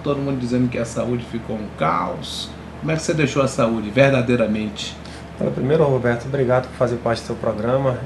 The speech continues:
Speaker 2: Eu, eu vou pra Cruzeiro do Sul com o coração muito alegre, até porque é minha terra natal.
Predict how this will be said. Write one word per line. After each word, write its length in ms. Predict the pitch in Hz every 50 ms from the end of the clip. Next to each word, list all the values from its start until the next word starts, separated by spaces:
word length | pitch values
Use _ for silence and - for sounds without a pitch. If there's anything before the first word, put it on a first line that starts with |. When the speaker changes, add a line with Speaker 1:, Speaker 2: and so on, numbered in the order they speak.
| 165
Speaker 2:
Eu, 180 | 180 208 190 170
eu 120 | 170 156
vou 140 | 135 165 175
pra 120 | 180 180 170
Cruzeiro 360 | - - 143 143 160 156 147
do 60 | 135
Sul 140 | - - 170
com 80 | 160
o 20 | 156
coração 400 | - 160 120 147 143 - - 139
muito 220 | 143 156 160 -
alegre, 320 | 147 131 127 131 147 147 143
até 160 | 139 - 143
porque 180 | 143 - -
é 60 | 151 143
minha 160 | 143 143 135
terra 260 | - 147 135 127 131
natal. 440 | 131 123 117 - - 113 110 107